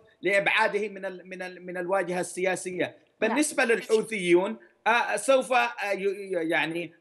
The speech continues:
يخيرون إما الدخول في، آه، أي مشاورات سابقة لإنهاء هذا الانقلاب، ومن ثم إعطائهم شيء رمزي في،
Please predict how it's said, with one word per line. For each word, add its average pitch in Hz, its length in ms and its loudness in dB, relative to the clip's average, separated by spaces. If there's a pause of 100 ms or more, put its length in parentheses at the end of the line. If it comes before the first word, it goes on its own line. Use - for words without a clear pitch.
يخيرون 196 800 2 (100)
إما 233 280 0
الدخول 208 600 2 (360)
في، 233 260 -2
آه، 180 340 -4
أي 226 180 2
مشاورات 165 720 -4
سابقة 185 600 0
لإنهاء 175 560 -2
هذا 196 220 2
الانقلاب، 180 640 -2 (240)
ومن 202 300 2
ثم 208 320 -4
إعطائهم 185 800 0
شيء 190 300 -4
رمزي 175 340 2
في، 160 160 -10